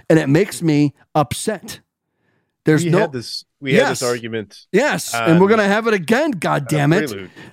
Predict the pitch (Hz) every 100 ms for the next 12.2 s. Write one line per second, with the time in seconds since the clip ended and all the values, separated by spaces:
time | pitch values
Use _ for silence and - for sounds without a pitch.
0 | - 156 240 311 - 135 156 160 202 -
1 | _ - 185 214 214 180 175 151 - 214
2 | 247 269 - 214 208 196 185 165 - 185
3 | 127 104 - _ _ _ _ 143 180 196
4 | 196 247 214 - _ - - 226 254 -
5 | 269 269 240 - _ - 175 233 233 220
6 | - 180 - 214 202 196 - 156 151 170
7 | 175 151 135 - - _ - 170 139 151
8 | - - 240 - 240 240 208 - - 175
9 | 127 - 185 196 180 113 - - - -
10 | _ _ _ _ _ 160 143 170 160 185
11 | 202 147 180 185 170 165 - 170 - -
12 | 170 165